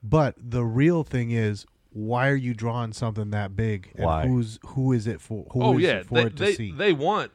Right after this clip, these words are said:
Speaker 3: they want someone to see that.
Speaker 1: Exactly.
Speaker 3: Yeah,
Speaker 2: Well, what's
Speaker 3: absolutely.
Speaker 2: We have that spot over here, right in, in, uh, I think it's South Ohio. Uh, the Serpents.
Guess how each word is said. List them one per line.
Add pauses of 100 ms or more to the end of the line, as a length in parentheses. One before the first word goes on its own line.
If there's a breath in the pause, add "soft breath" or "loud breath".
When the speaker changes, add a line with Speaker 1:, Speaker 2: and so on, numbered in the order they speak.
Speaker 3:
they
want
someone
to
see
that.
Speaker 1:
Exactly.
Speaker 3:
Yeah,
Speaker 2:
Well,
what's
Speaker 3:
absolutely.
Speaker 2:
We
have
that
spot (140)
over
here,
right
in, (260)
in,
uh,
I
think
it's
South
Ohio. (440)
Uh,
the
Serpents.